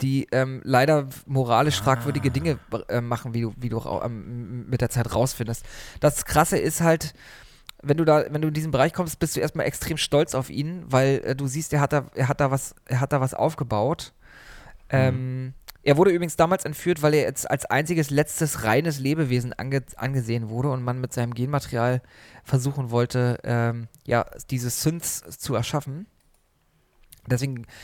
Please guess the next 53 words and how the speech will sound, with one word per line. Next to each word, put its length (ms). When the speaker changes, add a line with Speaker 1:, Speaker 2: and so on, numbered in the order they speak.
Speaker 1:
gibt 220
es 100
so 140
kleinere 760
Kopien 460
von 220
ihm, 160
Synth-Kopien, 600
die 60
sehen 160
alle 160
aus 180
wie 100
er, 100
als 100
er 60
noch 100
ein 80
kleines, 300
kleiner 260
Junge 260
war. 120
Du 80
wirst 140
ja 60
dann 140
ganz 140
schön 80
gebrainfuckt, 640
das 100
erste 200
Mal, 100
wenn 80
du 60
in 60
dieses 260
Institut 420
kommst, 380
denkst 140
du, 60
du 60
triffst 300
deinen 160
Sohn, 380
äh, 200
der 160
jetzt 220
irgendwie 320
mittlerweile 480
eben 300
vier, 260
fünf, 320
sechs, 420